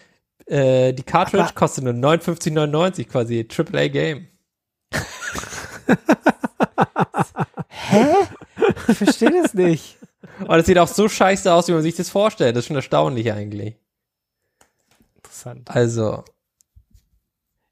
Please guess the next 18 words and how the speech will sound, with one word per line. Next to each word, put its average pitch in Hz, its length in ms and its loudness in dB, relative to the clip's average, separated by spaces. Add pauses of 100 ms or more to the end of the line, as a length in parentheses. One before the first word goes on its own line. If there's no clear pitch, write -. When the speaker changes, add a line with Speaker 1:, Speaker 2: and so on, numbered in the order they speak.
Speaker 2:
Ich, - 220 -12
Speaker 1:
Tja. - 140 0
Speaker 2:
also 113 160 4
ich - 60 -6
glaub, 143 200 -2
dieses, 139 340 -2
dieses 131 440 -6
Internet 156 500 2
und 131 160 -4
diese 135 160 -4
ganze 143 260 -2
Spielebranche 143 680 0
ist 139 240 -4
irgendwie 143 240 -4
ein 139 80 -6
bisschen 135 300 -4
kaputt, - 500 -6
oder? 220 340 2